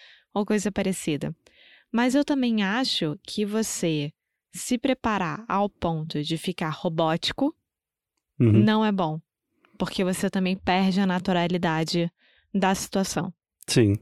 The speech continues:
Speaker 2: eu concordo. Eu concordo. Eu acho que depende muito da situação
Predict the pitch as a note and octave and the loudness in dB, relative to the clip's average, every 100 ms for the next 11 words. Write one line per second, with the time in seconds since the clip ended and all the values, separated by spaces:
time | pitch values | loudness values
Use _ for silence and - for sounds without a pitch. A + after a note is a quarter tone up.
0 | - A#2 A2+ C3+ A#2+ A2 G#2 - _ _ | 0 2 4 4 4 4 2 -2 _ _
1 | _ _ _ _ _ - - - - - | _ _ _ _ _ -20 -20 -20 -12 0
2 | B2 - C3+ A2 G2+ - G#2+ - - - | 2 4 2 4 2 2 -4 -8 -20 -20
3 | - - D3 D#3+ - F#3+ E3 C#3+ D3+ B2 | -12 2 6 6 4 2 4 4 6 6
4 | A2 B2+ - - _ - C3 - B2+ A#2 | 6 6 2 -8 _ 0 2 2 2 2
5 | A#2 G#2+ - A#2 F#3 | 2 2 4 4 4